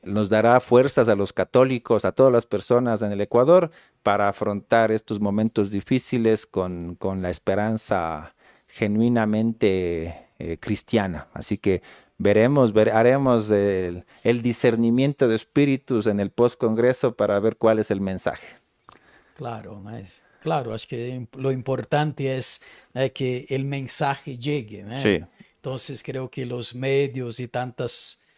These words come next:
Speaker 2: oportunidades que hoy a través de las redes y tantas cosas,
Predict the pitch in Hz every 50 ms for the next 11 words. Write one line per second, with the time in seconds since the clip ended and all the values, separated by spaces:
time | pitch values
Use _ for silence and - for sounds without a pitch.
0 | _ _ _ _ 139 127 - 139 127 117 - 127 123 123 120 117 127 127 135 127
1 | 127 120 - - - 123 127 135 127 117 - 117 117 113 127 127 123 120 117 117
2 | 113 113 113 - 120 120 131 131 120 113 117 113 110 113 113 - - 113 117 113
3 | 117 110 - - - 120 123 123 117 117 110 - - - -